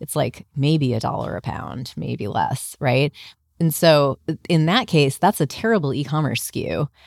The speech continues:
but it's a great brick and mortar sku 'cause the shopper's grabbing it off the shelves themselves and it's a high ring. And the, the weight of the item has no bearing on the profitability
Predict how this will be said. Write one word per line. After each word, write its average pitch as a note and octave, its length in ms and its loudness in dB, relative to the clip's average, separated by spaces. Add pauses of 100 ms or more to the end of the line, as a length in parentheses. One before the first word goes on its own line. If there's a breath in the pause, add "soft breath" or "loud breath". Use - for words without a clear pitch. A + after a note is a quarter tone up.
(180 soft breath)
but E3 80 6
it's D#3+ 140 4
a D3+ 40 2
great D3 300 2
brick C#3 200 -2
and B2 80 2
mortar C#3 240 0
sku A2+ 360 -2
'cause D3 180 2
the D3 60 0
shopper's C#3 440 2
grabbing B2+ 340 4
it B2 80 2
off A#2+ 160 2
the A#2+ 80 -2
shelves A#2+ 520 -4 (120)
themselves A#2+ 800 0
and C3 140 2
it's - 140 -6
a C3 60 2
high B2+ 200 0
ring. E2 500 -8 (320 loud breath)
And C#3 180 4
the, B2 300 2
the C#3+ 140 2
weight C#3 340 2
of C3+ 120 -4
the - 120 -2
item B2 300 0
has C3 200 -2
no C3 140 2
bearing A#2+ 420 -2
on A2+ 120 -8
the G#2+ 80 -12
profitability - 960 -6